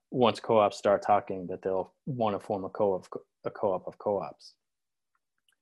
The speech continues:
Why that is, I'm not completely sure, but I think sometimes it is harder to have a conversation about dues than it is to have one about trying to have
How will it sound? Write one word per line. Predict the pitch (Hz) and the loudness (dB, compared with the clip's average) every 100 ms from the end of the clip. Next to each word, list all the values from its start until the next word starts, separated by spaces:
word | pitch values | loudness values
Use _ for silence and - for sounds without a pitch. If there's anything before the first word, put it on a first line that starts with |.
| _ - - | _ -20 -2
Why | 127 127 | 6 8
that | 131 123 | 10 10
is, | 160 185 | 10 8
I'm | 170 | 8
not | 147 143 - | 6 4 0
completely | - 113 185 180 123 | -10 2 4 6 2
sure, | - 107 95 92 95 - _ _ _ - | 0 0 2 2 0 -4 _ _ _ 4
but | 120 | 6
I | 104 | 6
think | - 117 117 - _ _ _ | 6 2 2 -14 _ _ _
sometimes | - 127 123 123 117 | 0 2 4 4 4
it | 113 | 4
is | 117 110 | 2 4
harder | 117 113 107 | 6 6 6
to | 101 | 4
have | 110 104 | 4 2
a | 101 | 2
conversation | 110 101 - 110 - 101 | -2 -2 0 0 0 -4
about | 98 98 - | 0 0 4
dues | 139 113 98 92 - - _ _ _ - | 4 6 2 -2 -8 -18 _ _ _ -2
than | 127 107 | 0 2
it | 107 | 4
is | 107 107 101 95 | 4 4 2 -2
to | - | -6
have | - 104 101 | -2 2 2
one | 101 98 | 0 -6
about | 90 95 95 90 87 _ _ _ - | -2 0 2 0 -4 _ _ _ -8
trying | 110 101 98 | -6 -4 -6
to | 98 | -6
have | 98 95 92 90 | -4 0 0 0